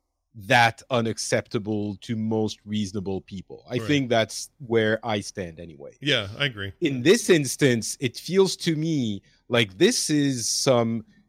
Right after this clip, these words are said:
Speaker 1: pretty unacceptable, uh, stuff. Now, whether or not you end up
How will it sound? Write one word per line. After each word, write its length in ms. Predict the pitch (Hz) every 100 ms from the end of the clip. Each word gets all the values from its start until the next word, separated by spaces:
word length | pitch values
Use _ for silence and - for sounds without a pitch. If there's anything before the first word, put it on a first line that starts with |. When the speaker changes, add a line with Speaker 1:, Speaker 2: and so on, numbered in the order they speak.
| _ _ -
Speaker 1:
pretty 800 | - 180 247 277 - 190 175 165 -
unacceptable, 1300 | 175 160 135 - 147 139 - 123 117 117 113 107 104 _ _ _
uh, 300 | 120 104 98
stuff. 640 | - - 208 123 - _ _ _ -
Now, 280 | 127 120 113
whether 420 | 135 151 175 180
or 60 | 156
not 440 | 156 151 147 -
you 400 | 135 123 120 113 147
end 300 | 131 123 131
up 300 | 123 120